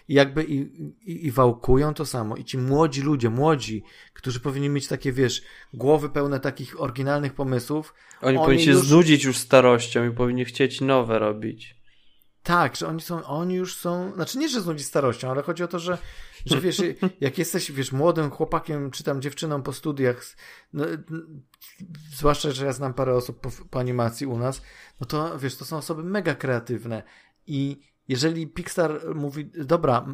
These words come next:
Speaker 1: szukamy fajnych pomysłów, macie tutaj luz, wrzucimy, e, damy wam kasę na to, żebyście zrealizowali co chcecie,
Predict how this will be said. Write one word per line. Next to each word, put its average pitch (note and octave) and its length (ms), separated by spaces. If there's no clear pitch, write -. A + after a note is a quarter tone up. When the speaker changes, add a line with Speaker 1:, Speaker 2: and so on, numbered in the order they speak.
Speaker 1:
szukamy F#3+ 460
fajnych E3 380
pomysłów, D3 580
macie C#3+ 320
tutaj C3 260
luz, B2 400
wrzucimy, A#2+ 680
e, B2 420
damy C#3 280
wam B2 160
kasę B2 340
na A2+ 120
to, A#2+ 120
żebyście A2+ 260
zrealizowali A#2 500
co A#2 120
chcecie, - 480